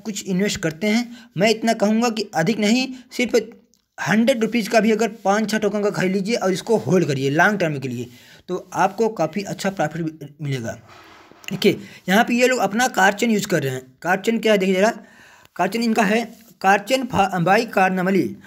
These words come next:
ठीक है। देखिए, "Coming soon the comprehensive automotive record res-, अ, repository, blockchain transparency and security for the automotive industry,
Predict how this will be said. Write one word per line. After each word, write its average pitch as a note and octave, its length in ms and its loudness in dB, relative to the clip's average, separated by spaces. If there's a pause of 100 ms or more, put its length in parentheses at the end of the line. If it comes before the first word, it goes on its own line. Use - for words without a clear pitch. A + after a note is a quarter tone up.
(120)
ठीक G3 120 -6
है। D3 80 0
देखिए, - 960 -6
"Coming A#3+ 280 0
soon B3 220 -2 (320)
the A#3+ 120 2 (220)
comprehensive G3+ 640 2 (120)
automotive G#3+ 680 0
record G#3 320 4 (120)
res-, F#3+ 180 -2 (280)
अ, F3 160 2
repository, F#3+ 580 2 (600)
blockchain G#3+ 480 0
transparency G3+ 800 0
and A3+ 240 0
security G3+ 440 0 (100)
for F#3+ 120 2
the G#3 180 0 (120)
automotive F#3 500 -2
industry, F3+ 500 -2